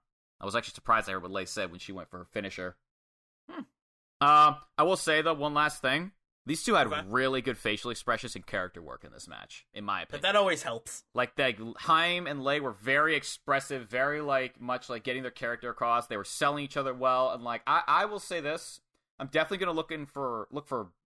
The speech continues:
Speaker 1: another match of the future with either one of these two, because, like, I could definitely see, like, they have, like, this potential to them with me right now, where I'm like, "Oh, yeah, these two can have, like, one, each of these two could have a really good match."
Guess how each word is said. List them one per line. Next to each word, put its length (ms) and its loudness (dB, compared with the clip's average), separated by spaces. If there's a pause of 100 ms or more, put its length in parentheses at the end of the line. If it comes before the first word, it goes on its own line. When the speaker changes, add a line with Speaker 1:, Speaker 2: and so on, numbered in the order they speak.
(120)
Speaker 1:
another 240 0
match 260 0
of 60 -6
the 60 -6
future 320 -6
with 160 -4
either 200 -4
one 220 -4
of 60 -6
these 200 -4
two, 220 0
because, 240 -4
like, 140 -2
I 80 2
could 160 -4
definitely 320 -2
see, 180 -4
like, 140 -2
they 100 2
have, 180 2
like, 140 0
this 160 -6
potential 520 -8
to 120 -8
them 160 -6
with 140 -10
me 120 -4
right 140 2
now, 100 4
where 100 4
I'm 100 4
like, 160 -2
"Oh, 80 4
yeah, 100 0
these 180 -6
two 120 -6
can 80 -6
have, 120 -2
like, 140 -6
one, 300 0
each 240 -6
of 40 -6
these 160 -4
two 80 -4
could 120 2
have 80 2
a 80 0
really 500 -2
good 220 -6
match." 420 -4